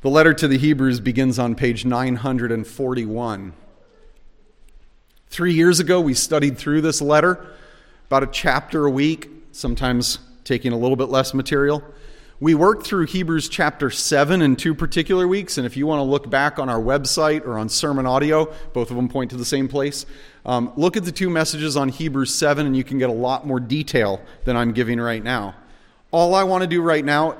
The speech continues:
is do a flyover of the whole letter, okay? The letter is called Hebrews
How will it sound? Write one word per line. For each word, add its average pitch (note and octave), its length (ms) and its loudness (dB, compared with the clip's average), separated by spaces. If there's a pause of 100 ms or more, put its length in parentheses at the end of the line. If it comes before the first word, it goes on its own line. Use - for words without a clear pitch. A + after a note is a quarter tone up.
(160)
is C3+ 200 -2
do C#3 160 2
a - 20 2
flyover C3+ 880 2
of A#2 100 -4
the A2+ 120 -2
whole C3+ 400 -4
letter, B2 340 0 (800)
okay? B2 300 -4 (1400)
The D#3 80 0
letter F3 300 6
is A#3 120 2
called F#3+ 340 0
Hebrews C#3+ 800 0